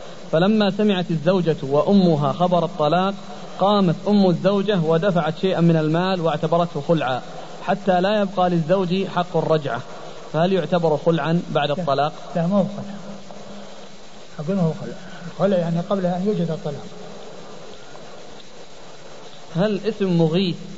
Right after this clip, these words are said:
Speaker 1: من أسماء الله؟
Speaker 2: ما أعلم، ما أعلم. الله تعالى هو الذي يغيث الناس. "تستغيثون ربكم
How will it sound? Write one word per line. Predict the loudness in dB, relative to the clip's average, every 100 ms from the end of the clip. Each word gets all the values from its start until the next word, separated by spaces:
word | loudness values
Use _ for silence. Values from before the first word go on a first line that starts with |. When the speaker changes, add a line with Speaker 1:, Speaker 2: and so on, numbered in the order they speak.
| -14 -8
Speaker 1:
من | -6
أسماء | -6 -4 -2
الله؟ | -2 0 0 -2 -8 -14 -14 -14 -14 -14 -14 -14 -14 -14 -16 -16 -16 -14 -14 -14 -14 -14 -16 -14 -14 -14 -16 -16 -16 -16 -16 -16 -16 -10 -4
Speaker 2:
ما | -2
أعلم، | -2 -6 -10 -12 -6
ما | -4
أعلم. | -2 -6 -6
الله | -2 -2
تعالى | 0 0 2
هو | 2
الذي | 2 2 2
يغيث | 2 2 0
الناس. | 0 0 -2 -4 -12 -14 -16 -16 -14 -10 -8 -6 -6 -6 -6 -6 -4
"تستغيثون | -4 -2 -2 0 2
ربكم | 2 2 0 0